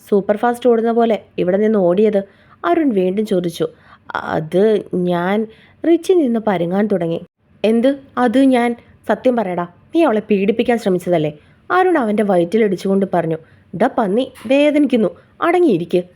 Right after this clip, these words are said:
ഞാനൊന്നും ചെയ്തിട്ടില്ല," അവൻ വയറൊഴിഞ്ഞുകൊണ്ട് പറഞ്ഞു. "ഇത് ഞാൻ വിശ്വസിക്കണം അല്ലേടാ? നിന്നെ എനിക്ക്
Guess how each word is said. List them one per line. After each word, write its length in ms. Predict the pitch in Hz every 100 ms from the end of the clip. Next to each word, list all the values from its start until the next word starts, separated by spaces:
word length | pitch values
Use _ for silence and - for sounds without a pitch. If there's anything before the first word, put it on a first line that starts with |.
| _ -
ഞാനൊന്നും 380 | 359 392 226 208 202
ചെയ്തിട്ടില്ല," 420 | 175 175 180 190 156 - - _ - 359
അവൻ 140 | 370 214
വയറൊഴിഞ്ഞുകൊണ്ട് 720 | 180 180 240 226 202 202 208 202
പറഞ്ഞു. 280 | 180 165 160 - _ _ -
"ഇത് 160 | 294 294
ഞാൻ 100 | 262 202
വിശ്വസിക്കണം 540 | 180 185 180 165 156 - _ 165
അല്ലേടാ? 320 | 165 190 247 - - _ _ -
നിന്നെ 220 | 381 359 285
എനിക്ക് 200 | 190